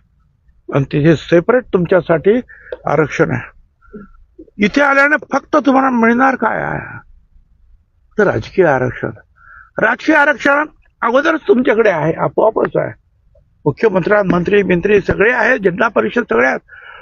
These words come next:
कुठेतरी जे एक-, एखादा सरपंच वगैरे होणार, ते सुद्धा व्हायचं नाही. त्याच्यासाठी तुम्ही या तुमच्या मुलाबाळांचं नुकसान करणार का? जे सेपरेट तुम्हाला दिलेलं आहे शिक्षणासाठी आणि नोकऱ्यांसाठी.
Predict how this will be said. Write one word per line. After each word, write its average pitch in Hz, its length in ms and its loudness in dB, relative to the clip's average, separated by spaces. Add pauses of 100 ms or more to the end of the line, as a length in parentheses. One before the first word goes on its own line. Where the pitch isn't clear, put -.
(400)
कुठेतरी 285 540 2
जे 262 200 2
एक-, 240 600 -8
एखादा 220 320 2
सरपंच 185 500 0
वगैरे 170 300 2
होणार, 143 320 -4 (640)
ते 202 100 4
सुद्धा 226 260 2
व्हायचं 220 260 -2
नाही. 214 120 -4
त्याच्यासाठी 214 720 2 (520)
तुम्ही 202 180 2
या 214 80 2
तुमच्या 208 340 0
मुलाबाळांचं 190 760 2
नुकसान 226 340 0
करणार 226 360 0
का? 202 420 0 (880)
जे 185 120 4
सेपरेट 240 680 0
तुम्हाला 226 380 2
दिलेलं 208 380 4
आहे 196 500 2 (840)
शिक्षणासाठी 214 720 0
आणि 202 440 2
नोकऱ्यांसाठी. 190 960 2